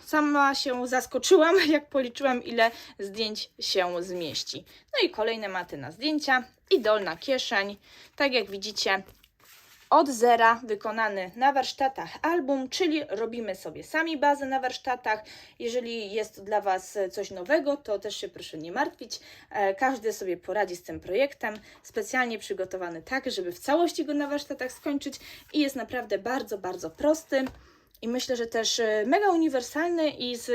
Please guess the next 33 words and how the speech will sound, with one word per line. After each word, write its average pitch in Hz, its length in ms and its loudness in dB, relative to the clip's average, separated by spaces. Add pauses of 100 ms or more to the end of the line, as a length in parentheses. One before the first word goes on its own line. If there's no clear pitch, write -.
instrukcją 262 500 -4
papierową, 233 600 -2 (360)
e, 214 200 2
powtórzycie 240 640 -4
go 202 120 -4
jeszcze 208 300 -2
wielokrotnie 233 720 -2
w 185 60 -10
domu 233 340 -2
na 196 140 -2
różnych 196 380 -4
innych 175 320 -10
kolekcjach. - 580 -8
Tak 302 200 0
prezentuje 254 500 -4
się 170 200 -10
projekt, 320 380 -4 (260)
a 320 80 -2
teraz 294 320 0
zapraszam 233 440 -6
Was 202 160 -4
do 285 120 0
poznania 202 440 -6
szczegółów 170 640 -6
warsztatów. - 640 -10 (120)
Tak 320 140 -6
jak 359 140 -6
wspominałam, 202 840 -10
warsztaty 277 640 -4
odbędą 240 500 -8
się 220 380 -10
w - 120 -20
Krzeszowicach. 190 920 -8